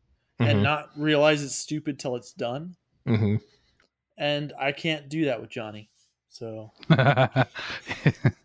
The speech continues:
Speaker 3: He recognizes it right away. Like, "No, no, no, we're not doing that."
Speaker 1: <laughs> Yeah. But
Speaker 2: You know,
Speaker 3: Fair enough.
Speaker 2: and you know, it's weird. He, it always comes across as, "Oh, Johnny has this all-seeing eye that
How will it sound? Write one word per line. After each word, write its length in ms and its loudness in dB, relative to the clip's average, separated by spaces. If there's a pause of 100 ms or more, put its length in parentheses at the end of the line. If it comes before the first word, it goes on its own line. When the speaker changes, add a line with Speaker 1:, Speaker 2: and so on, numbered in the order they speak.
(300)
Speaker 3:
He 100 6
recognizes 640 6
it 60 6
right 180 6
away. 220 4
Like, 160 4
"No, 240 8
no, 100 8
no, 140 8
we're 100 8
not 160 4
doing 180 4
that." 280 0
Speaker 1:
<laughs> 320 -16
Yeah. 320 4 (1600)
But 160 8 (100)
Speaker 2:
You 100 10
know, 0 -
Speaker 3:
Fair 120 10
enough. 140 10
Speaker 2:
and 100 8
you 60 8
know, 100 10
it's 160 2
weird. 260 6
He, 140 2
it 240 4
always 280 8
comes 220 2
across 400 4
as, 200 4
"Oh, 180 6
Johnny 220 6
has 220 2
this 160 0
all-seeing 600 2
eye 380 0
that 200 2